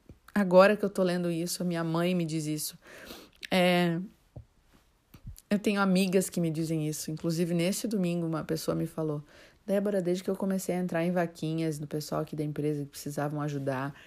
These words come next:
e comecei a ajudar pessoas e comecei a doar dinheiro, eu comecei a aumentar, eu comecei a ganhar mais, eu comecei, as coisas começaram a prosperar."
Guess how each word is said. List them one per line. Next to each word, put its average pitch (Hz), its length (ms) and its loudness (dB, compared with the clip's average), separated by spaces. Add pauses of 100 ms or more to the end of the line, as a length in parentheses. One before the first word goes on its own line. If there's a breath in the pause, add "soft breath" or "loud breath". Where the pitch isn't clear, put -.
(260 loud breath)
e - 60 -20
comecei 156 460 2
a - 20 6
ajudar 151 320 0
pessoas 151 460 0
e 151 40 -6
comecei 147 480 -2
a 143 220 0 (560 loud breath)
doar 160 320 6
dinheiro, 170 640 2 (580 loud breath)
eu 180 160 2
comecei 190 480 2
a - 20 6
aumentar, 190 480 4
eu 202 80 4
comecei 190 320 0
a 185 40 4
ganhar 180 300 2
mais, 185 280 2
eu 196 100 0
comecei, 180 300 -2
as 170 100 -4
coisas 185 260 -2
começaram 185 460 -2
a 175 40 -4
prosperar." 185 680 -4